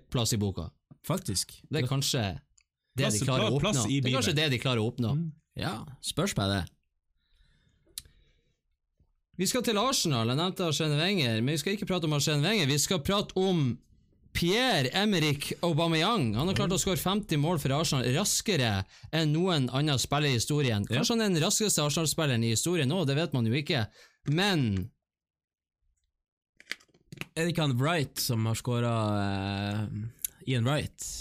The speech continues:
Speaker 3: Ja, Ari.
Speaker 1: Aubameyang har femti mål på, ja, rundt åtti kamper. Det var
Speaker 2: Ja.
Speaker 1: noen og sytti.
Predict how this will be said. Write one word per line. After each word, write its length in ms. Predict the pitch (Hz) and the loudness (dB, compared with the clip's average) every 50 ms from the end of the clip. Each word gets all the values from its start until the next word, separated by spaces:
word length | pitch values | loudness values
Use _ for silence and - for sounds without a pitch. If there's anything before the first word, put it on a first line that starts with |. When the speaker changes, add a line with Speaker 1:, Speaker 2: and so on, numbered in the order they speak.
| - - - - - - | -14 -16 -20 -20 -20 -12
Speaker 3:
Ja, 120 | - 113 107 82 110 113 | -10 -10 -6 -4 -2 -2
Ari. 160 | 110 107 120 131 - - - _ - - - - - _ _ - _ _ _ _ _ _ | 0 0 -2 -2 -4 -8 -12 _ -12 -12 -12 -20 -20 _ _ -20 _ _ _ _ _ _
Speaker 1:
Aubameyang 520 | 160 147 170 165 165 170 180 190 180 147 127 | 0 0 2 2 2 2 2 2 2 2 2
har 160 | 127 139 131 123 101 | 2 2 0 0 -2
femti 360 | 98 - 170 175 185 175 - 135 | -2 0 0 0 0 0 0 2
mål 220 | 135 147 147 123 - | 2 2 2 0 -2
på, 180 | - - 135 131 123 123 117 113 - - _ _ _ _ _ _ _ _ _ _ _ _ _ _ _ _ _ _ _ _ _ _ _ _ _ _ _ _ - _ _ _ | -2 -2 0 0 2 2 0 0 -2 -6 _ _ _ _ _ _ _ _ _ _ _ _ _ _ _ _ _ _ _ _ _ _ _ _ _ _ _ _ -20 _ _ _
ja, 120 | 113 98 - - | -12 -12 -8 -6
rundt 380 | 127 131 139 139 139 139 - - - | -4 -2 -2 -2 -4 -6 -10 -6 -2
åtti 300 | 165 175 - - - 135 104 | -2 -2 -2 -2 -2 -2 0
kamper. 540 | 131 139 156 170 175 - 170 139 110 104 107 - - _ _ | 0 -2 -2 -2 -2 -2 0 0 0 -2 -4 -6 -14 _ _
Det 60 | 127 | -4
var 400 | 135 143 139 139 131 127 123 120 | -2 0 0 0 0 0 0 0
Speaker 2:
Ja. 60 | 120 | 0
Speaker 1:
noen 240 | 120 135 143 147 135 | 0 0 0 0 0
og 40 | 117 | 0
sytti. 420 | - - 151 147 147 - 117 107 | 0 -2 -4 -4 -4 -4 -4 -4